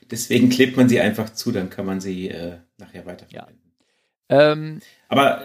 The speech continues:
Speaker 1: also es ist aber auch so, ich weiß, das ist ein bisschen politisch, weil so, ich mir so denke, so, boah, die Chinesen, die machen einen riesen Trara, wenn du da einreisen willst, ja.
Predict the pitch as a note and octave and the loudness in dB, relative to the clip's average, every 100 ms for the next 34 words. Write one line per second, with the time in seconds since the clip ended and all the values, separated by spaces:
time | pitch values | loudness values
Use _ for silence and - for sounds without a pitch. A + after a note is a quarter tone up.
0 | - C#3+ D#3+ C#3 - D#3 D#3 D#3 C3 B2+ | -6 -4 -4 -4 0 4 4 2 -4 -2
1 | C3 C3 C3 B2+ B2+ C#3 B2+ B2+ B2+ B2+ | 0 0 -2 -8 -8 -10 -8 -8 -10 -12
2 | - A2 A2 A2+ A#2 A#2 A2 A2+ B2+ A#2 | -10 -8 -8 -10 -12 -12 -4 -4 -2 -6
3 | A2 - - - _ _ _ B2 B2 A2+ | -8 -12 -20 -20 _ _ _ -8 0 4
4 | C3+ F3+ D3 E3+ - _ _ _ A2 B2+ | 6 4 0 -4 -12 _ _ _ 2 4
5 | B2 B2 D3 D#3+ D#3 D3 - - A2 B2 | 4 2 2 -4 -6 -10 -6 -4 0 2
6 | C3 A#2+ A2 A2+ B2+ G#2 G2 F#2+ F#2+ A#2 | 2 0 2 4 4 4 0 -2 -2 -2
7 | B2 F2 G2+ | -2 -4 -4